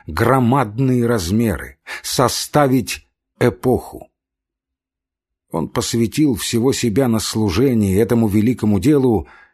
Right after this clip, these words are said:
и забыл думать о своей книге. Всё время его теперь было занято, так что он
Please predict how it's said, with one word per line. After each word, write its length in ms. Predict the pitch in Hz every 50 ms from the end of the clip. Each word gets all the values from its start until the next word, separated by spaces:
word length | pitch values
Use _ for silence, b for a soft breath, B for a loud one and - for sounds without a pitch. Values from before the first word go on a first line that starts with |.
| b b
и 80 | -
забыл 460 | 120 123 139 131 127 151 143 120 107 85
думать 480 | 76 80 123 139 127 104 101 - -
о 40 | 104
своей 460 | - - 95 98 104 101 95 95 87
книге. 500 | - - - 95 90 67 - - - - _ _ _ _ _ _ _ _ _ _ _ _ _ _
Всё 340 | - - - - 175 165 135
время 440 | 95 104 104 156 160 139 131 127
его 180 | 123 113 127 135
теперь 420 | - - 107 135 139 127 101 - B B B B B
было 340 | B 80 131 143 131 123 123
занято, 540 | 92 98 123 120 82 73 78 - - - - _ _ B B B B B
так 220 | - 123 101 -
что 260 | - - - - 113 120
он 300 | 147 147 135 113 92